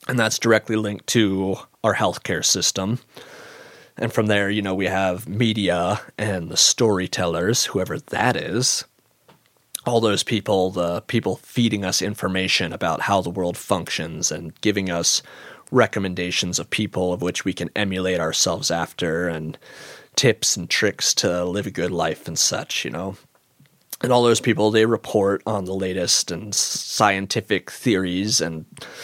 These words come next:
all that, which tells us how the world is. And then, of course, the economy is part of that, which is that thing by which all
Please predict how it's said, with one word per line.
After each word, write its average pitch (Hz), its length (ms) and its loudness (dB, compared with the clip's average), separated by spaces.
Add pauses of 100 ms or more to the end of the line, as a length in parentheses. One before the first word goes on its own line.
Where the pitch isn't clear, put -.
(360)
all 104 180 6
that, 90 360 0
which - 400 -2
tells 87 320 2
us 80 120 -2
how 87 160 -2
the 101 100 0
world 98 400 0
is. 98 420 0 (720)
And 123 140 2
then, 113 100 4
of 107 100 -4
course, - 680 2 (240)
the 104 180 0
economy 90 500 0
is 95 160 -2
part 90 260 -4
of - 60 -8
that, 92 360 0 (320)
which 110 240 0
is 101 200 0
that 101 240 2
thing 101 340 0
by 101 160 0
which 92 340 -4
all 110 300 4